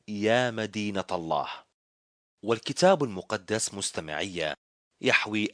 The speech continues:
آيات كثيرة ونبوءات مجيدة عن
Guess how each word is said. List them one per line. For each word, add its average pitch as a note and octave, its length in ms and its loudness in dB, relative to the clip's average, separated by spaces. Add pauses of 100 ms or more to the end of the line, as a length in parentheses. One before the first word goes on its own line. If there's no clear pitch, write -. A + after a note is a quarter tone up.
آيات F2+ 500 0
كثيرة G2+ 800 -2
ونبوءات F2+ 840 -4
مجيدة F2+ 640 -4
عن D#2 160 -4